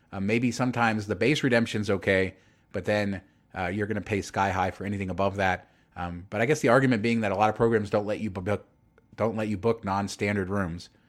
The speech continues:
But yeah, this is not good. <laughs> It's not gonna be good for, for overall value. Hopefully programs like Hyatt will hold out, but, uh, I, I remember seeing I H G back in the day and all of the value slowly whittled away there. Hilton,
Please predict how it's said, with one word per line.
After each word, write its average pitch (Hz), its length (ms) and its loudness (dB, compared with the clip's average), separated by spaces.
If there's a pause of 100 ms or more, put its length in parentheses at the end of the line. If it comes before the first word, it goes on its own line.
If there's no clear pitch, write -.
(360)
But 92 240 -2
yeah, 82 180 -4
this 117 220 -4
is 151 100 -2
not 139 220 4
good. 110 340 4
<laughs> - 40 -2
It's - 180 -4
not 120 120 0
gonna 127 120 2
be 113 100 0
good 107 220 2
for, 104 240 -2
for 107 160 -2
overall 101 300 2
value. 101 420 2 (400)
Hopefully 147 540 6 (200)
programs 123 320 2
like 107 120 2
Hyatt 107 320 4
will 98 120 -4
hold 104 240 0
out, 110 280 4
but, 98 220 -6 (400)
uh, 92 160 -6
I, 107 140 0
I 110 140 0
remember 120 340 2
seeing 117 240 0
I 110 120 2
H 117 220 0
G 123 140 0
back 110 260 2
in 104 60 -4
the 101 60 -4
day 101 200 2
and 95 80 -2
all 110 340 2
of 95 200 -4
the 101 100 -6
value 101 400 0
slowly 104 300 -2
whittled 101 260 0
away 95 200 0
there. 107 400 2 (200)
Hilton, 110 560 0